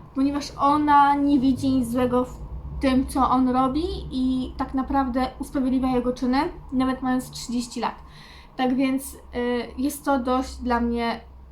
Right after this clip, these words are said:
zagmatwana i trochę chora miłość, natomiast książka jest bardzo dobra i bardzo wam ją polecam, bo jest świetnie napisana,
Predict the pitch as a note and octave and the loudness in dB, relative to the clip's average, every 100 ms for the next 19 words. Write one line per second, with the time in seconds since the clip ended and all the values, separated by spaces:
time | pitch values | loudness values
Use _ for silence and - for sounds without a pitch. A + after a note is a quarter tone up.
0 | - - A#3+ C4+ C#4 C4+ - C#4+ D4+ D4+ | -20 -14 -4 0 2 0 2 2 2 -2
1 | C#4+ A#3+ - A#3+ - - B3 A#3 A3 A3 | -4 -6 -4 -6 -4 0 2 4 0 -2
2 | A#3+ A#3 A#3+ F#4+ - C#4 C4 B3+ B3+ C4 | -2 0 0 0 -4 -10 -6 -6 -6 -4
3 | C4+ - B3 B3 A#3 B3 C#4+ D4 B3 B3 | -4 -2 0 0 0 0 0 0 0 4
4 | C#4 - - - - A#3 B3+ C#4+ C4+ B3+ | 4 2 -16 -20 -10 -2 -2 0 0 0
5 | A#3+ A3+ A3 C#4 E4+ A#3+ A3 - - - | 0 0 0 0 -2 -2 -4 -6 -12 -8
6 | A#3 A#3 A#3 A3+ - D#4 | -6 -4 -4 -4 -2 -2